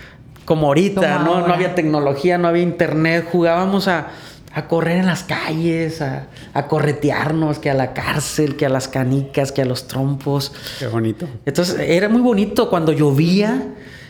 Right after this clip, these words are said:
Speaker 1: este, o sea, corrían los arroyos por las calles y ahí andábamos corriendo sin camisa. O sea, la verdad que tú fue un, a pesar de, de ese tipo de limitantes, sí fue una infancia muy bonita. Pero como te digo,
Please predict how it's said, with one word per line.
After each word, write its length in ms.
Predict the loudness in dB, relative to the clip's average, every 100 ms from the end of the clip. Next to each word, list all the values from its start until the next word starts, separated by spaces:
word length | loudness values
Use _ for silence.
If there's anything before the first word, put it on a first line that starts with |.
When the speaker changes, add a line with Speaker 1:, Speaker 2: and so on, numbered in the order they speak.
| -10
Speaker 1:
este, 560 | -6 -6 -4 -2 0 -2
o 80 | -2
sea, 220 | -2 0
corrían 540 | 0 2 4 4 4
los 200 | 2 2
arroyos 560 | 0 0 0 2 2 0
por 180 | 0 2
las 200 | 2 0
calles 500 | -4 0 2 2 2
y 40 |
ahí 120 | 2 2
andábamos 540 | 2 2 2 0 -4 -12 -10
corriendo 680 | -2 0 2 2 2 2 2
sin 200 | 2 0
camisa. 880 | 0 0 2 2 0 0 2 0 -2 -8 -16 -12 -2
O 40 |
sea, 120 | 2
la 80 | 2
verdad 200 | 2 0
que 80 | 0
tú 200 | -2 0
fue 120 | 2
un, 120 | 2
a 180 | 0 0
pesar 460 | 0 2 2 0 0
de, 180 | 0 2
de 80 | 0
ese 160 | 0 -2
tipo 260 | -2 -2 0
de 60 | 2
limitantes, 540 | 2 2 0 0 -2
sí 120 | -2
fue 120 | 0 0
una 80 | 2
infancia 340 | 2 0 2
muy 140 | 2 2
bonita. 560 | 2 2 0 -2 -8 -16 -20 -20 -20 -20 -20 -20 -20 -20 -20 -20 -6
Pero 280 | 0 2 2
como 220 | 2 0
te 80 | 2
digo, 360 | 2 4 2 0